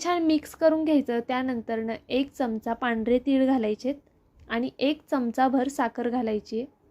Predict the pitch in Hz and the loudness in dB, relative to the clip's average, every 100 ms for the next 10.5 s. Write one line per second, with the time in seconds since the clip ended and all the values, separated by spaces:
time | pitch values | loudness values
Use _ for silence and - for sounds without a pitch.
0 | _ _ _ _ _ - 254 240 285 269 | _ _ _ _ _ 2 2 4 4 6
1 | 262 254 269 269 269 247 247 302 330 320 | 6 4 2 2 0 0 4 4 4 0
2 | 220 226 - _ - 262 269 294 294 202 | -2 -4 -4 _ -2 2 4 4 2 0
3 | 254 269 254 220 220 233 214 262 _ _ | 0 2 2 0 -2 -4 -4 -8 _ _
4 | _ _ _ _ _ _ _ _ 247 247 | _ _ _ _ _ _ _ _ 0 4
5 | 294 349 339 277 - 254 262 254 294 302 | 4 4 4 4 2 2 2 2 -2 -2
6 | 311 - 320 240 247 262 269 294 269 220 | -2 -4 -4 0 0 4 2 4 2 0
7 | 226 240 269 285 233 240 - 302 302 - | -2 -2 2 4 4 2 0 -2 -2 -2
8 | 302 - 311 339 349 311 220 254 254 254 | -4 -2 -6 -4 -2 -2 2 0 0 -4
9 | 269 247 240 240 226 247 - 269 247 277 | -2 -4 -4 -4 -4 -4 -4 0 2 2
10 | 285 233 - 214 | 0 -2 -4 -6